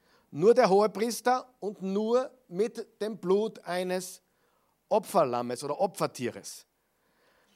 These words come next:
Und er betrat das Allerheiligste nur einmal pro Jahr und sehr vorsichtig.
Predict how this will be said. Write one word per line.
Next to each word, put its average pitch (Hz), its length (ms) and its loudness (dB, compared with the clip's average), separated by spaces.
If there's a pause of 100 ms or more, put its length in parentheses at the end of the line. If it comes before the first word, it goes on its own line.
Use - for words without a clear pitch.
(200)
Und 147 140 -6
er 160 100 2
betrat 165 580 0
das 190 140 -2
Allerheiligste 202 1000 0
nur 185 360 -4
einmal 254 800 -2 (140)
pro 196 240 -2
Jahr 202 720 2 (320)
und 196 240 -4
sehr 226 320 -4
vorsichtig. 202 800 -4